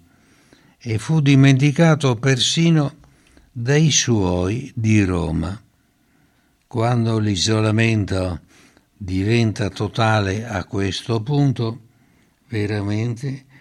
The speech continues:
ci vuole una fede grandiosa, omnipervasiva,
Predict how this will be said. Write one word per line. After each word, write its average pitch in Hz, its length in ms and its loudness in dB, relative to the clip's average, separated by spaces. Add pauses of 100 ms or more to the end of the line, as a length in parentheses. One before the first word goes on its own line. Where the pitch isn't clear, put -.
(200)
ci - 200 -6
vuole 101 840 -4 (140)
una 104 280 -2
fede 95 640 -4 (420)
grandiosa, 95 1300 -2 (800)
omnipervasiva, 101 1800 -2